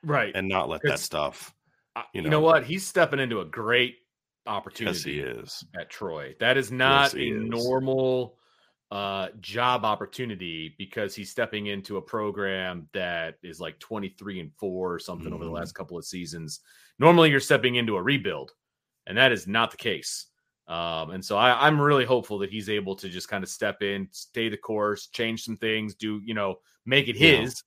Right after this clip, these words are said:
Speaker 1: obviously,
Speaker 2: Yeah.
Speaker 1: but then also continue with the success
Speaker 2: Right.
Speaker 1: that they've had down there. That
Speaker 2: W-, well, it's like Brandon said. He goes, "I like Park as a person and coach, just don't prefer him as an O C at Notre Dame." Well, b-, and, and that's fair. I mean, that, that's totally fine.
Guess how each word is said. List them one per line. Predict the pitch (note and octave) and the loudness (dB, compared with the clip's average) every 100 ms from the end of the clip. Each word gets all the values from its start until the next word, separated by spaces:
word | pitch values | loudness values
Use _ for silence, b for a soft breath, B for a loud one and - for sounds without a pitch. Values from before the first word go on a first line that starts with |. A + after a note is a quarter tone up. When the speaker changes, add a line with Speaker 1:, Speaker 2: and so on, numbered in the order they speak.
| - | -2
Speaker 1:
obviously, | A2+ F#2+ F#2+ - G2 F#2+ | -2 -2 -6 -4 -2 0
Speaker 2:
Yeah. | G2 E2 D2+ _ | -2 -2 -6 _
Speaker 1:
but | A2+ | -2
then | A#2 A2+ | 0 2
also | A2 - G#2 | 0 -2 -6
continue | G2+ G#2 G#2+ G2 | -6 -6 -4 -2
with | F#2+ | -4
the | F#2 | -4
success | - - - F#2 F2+ | -10 -12 -6 -2 0
Speaker 2:
Right. | E2 D#2 | 0 0
Speaker 1:
that | - | -6
they've | F2 F2 | -10 -6
had | F2 E2 | -6 -6
down | D#2 D#2 | -8 -6
there. | D#2 D2 | -10 -6
That | G2 G2+ - | -4 -4 -6
Speaker 2:
W-, | - - - | -10 -10 2
well, | F#3 F#3+ | 10 10
it's | F#3 | 12
like | G3 D#3+ | 8 8
Brandon | C3+ D3+ F#3+ E3+ A#2+ | 6 10 12 12 8
said. | C3+ A2 | 8 8
He | |
goes, | A#2 B2 | 8 8
"I | |
like | D3+ E3 - | 6 6 6
Park | D3+ D3 | 8 8
as | B2 | 4
a | A#2 | 0
person | - C#3 C3 | 6 6 4
and | A2+ | 2
coach, | B2 C#3+ - | 6 4 4
just | C3+ - | -2 2
don't | C3+ A2 | 2 0
prefer | A2+ B2+ | 0 2
him | B2+ B2+ | 4 2
as | G#2+ | 0
an | A2+ | 0
O | A#2+ | 0
C | - C3 | 4 4
at | |
Notre | A2+ A#2 | 4 2
Dame." | A2 C#3+ G#2 | 4 2 2
Well, | F#2+ F#2 | -2 -2
b-, | G#2+ | -4
and, | A#2+ A#2+ | -4 -2
and | C3+ | 2
that's | D#3+ - | 2 0
fair. | - F#3 A3+ | 4 4 6
I | G#2+ | 2
mean, | D3 | 2
that, | G3+ B B - | 0 B B 4
that's | G3 D4 - | 4 4 2
totally | A3+ G#3 F#3+ | 4 6 4
fine. | - E3 G3+ C#3 C3+ | 4 4 4 -2 -12